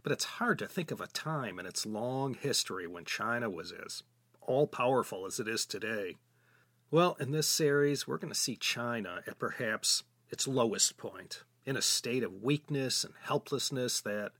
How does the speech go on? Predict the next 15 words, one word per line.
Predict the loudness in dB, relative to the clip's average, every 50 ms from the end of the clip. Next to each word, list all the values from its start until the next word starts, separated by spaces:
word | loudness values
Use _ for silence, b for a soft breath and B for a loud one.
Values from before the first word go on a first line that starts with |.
| b b b b b b b b b b b b -8
well, | -8 -6
in | -6
the | -6 -8
context | -6 -4 -2 -2 -2 -2 -2 -2 -2 -2 0 -2 -2
of | -4 -4 -6
today's | -4 -2 0 2 2 0
P | -2 -2 0 0 0 0
R | 0 0
C, | 0 2 2 4 4 4 4 2
seems | 0 -2 -2 0 -2 -2
like | -2 -4
a | -6
million | -6 -2 0 4 6 6 6 6 4
years | 4 6 6 8 8 8 6 4
ago | 2 0 -2 -2 -2 -2 -4 -4 -6